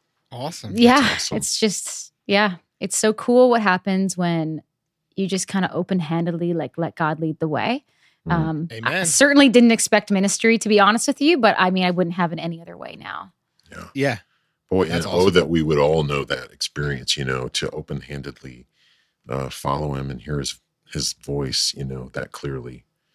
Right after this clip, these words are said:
Speaker 3: Boy, praying that for my own life, for sure.
Speaker 2: Yeah, I think it's so easy,
Speaker 1: That's
Speaker 2: right,
Speaker 1: right.
Speaker 2: to hold on to your own dreams in one hand and then, like, kinda let God have what he, what you, what you, what you want him to have in the other hand.
Speaker 3: Mm.
Speaker 2: And God's like, "No, no, no,
Speaker 1: Mm.
Speaker 2: like, I want it all."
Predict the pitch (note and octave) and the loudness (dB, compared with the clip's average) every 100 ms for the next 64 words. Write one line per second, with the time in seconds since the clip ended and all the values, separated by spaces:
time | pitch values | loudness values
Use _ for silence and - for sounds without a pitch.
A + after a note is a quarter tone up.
0 | _ _ _ _ _ _ C2 B1+ - - | _ _ _ _ _ _ -6 -4 -6 -6
1 | D2+ C#2+ C2 - B1+ B1 C#2 B1+ A#1 A#1 | -4 -2 -4 -8 -10 -8 -8 -8 -14 -20
2 | _ - D4+ E4 A#3 F3+ B3+ C#4 D4 F#4+ | _ -4 2 4 6 6 4 2 2 2
3 | - D4 G#3 A3 C4 F#3+ G3 - G#3 G#3 | 4 4 4 4 4 4 2 0 0 2
4 | G3+ G#3 G3+ A3 F#3 G3 G3 F#3+ G3+ F#3+ | 4 2 2 0 0 0 0 0 -2 0
5 | G3 F3+ F#3 F#3 G3+ A3+ F#3+ F3 F3 - | -2 -2 -4 -2 0 0 -2 -4 -10 -4
6 | G3+ F#3 F#3+ - F#3 E3+ F3+ E3+ E3+ E3+ | 0 2 2 0 4 4 4 0 0 -2
7 | F#3 - - G3 F#3+ F#3 F3 F3 F3 E3+ | -4 -10 -6 0 2 2 2 0 -2 -4
8 | F#3 - _ - F#3 F#3+ F#3+ F3+ - G3 | -6 -6 _ -2 0 2 2 0 -2 2
9 | G3+ E3+ F3 D#3 G#3 G#3 G3 G#3 G#3 F#3 | 4 4 0 0 0 0 0 0 0 -2
10 | D#3 F3 G#3 A#3+ D#4+ G4+ _ _ - _ | -2 -4 -6 -6 -8 -10 _ _ -20 _
11 | - F#3+ F#3 F3+ F#3+ F#3 G3 F#3 G3 A3 | 0 2 2 2 0 0 -2 0 4 6
12 | B3 A#3+ B3 F3+ E3+ E3+ - _ F3 F#3+ | 6 6 4 4 0 -2 -8 _ 2 2
13 | G3 G3+ G3+ G3 _ - F3+ - - F#3+ | 4 2 2 0 _ -2 0 0 -4 -6